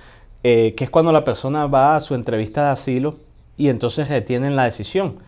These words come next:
Simplemente no hay decisión. O aún peor, que es algo que está pasando, digamos, eh, últimamente con muchas personas. Personas que están, eh, fueron a su cita de asilo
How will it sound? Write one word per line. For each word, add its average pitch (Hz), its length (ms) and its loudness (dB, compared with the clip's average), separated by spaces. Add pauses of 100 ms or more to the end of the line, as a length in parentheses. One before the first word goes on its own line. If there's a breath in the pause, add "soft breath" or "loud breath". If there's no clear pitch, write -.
(340 loud breath)
Simplemente 147 720 0
no 135 220 0
hay 135 80 0
decisión. 135 540 -2 (300 loud breath)
O 135 120 2
aún 143 240 2
peor, 160 400 4
que - 80 -8
es 127 60 -6
algo 151 200 -2
que 156 80 -4
está 120 220 -4
pasando, 147 500 0
digamos, 131 520 -2 (100)
eh, 104 400 -6
últimamente 147 760 0
con 123 140 -4
muchas 113 300 -6
personas. 123 500 -4 (480 soft breath)
Personas 143 420 0
que 165 100 -2
están, 170 460 -4 (1000)
eh, 120 500 0
fueron 156 320 4
a 175 60 -2
su 165 160 -6
cita 156 260 -2
de 175 80 2
asilo 135 420 -4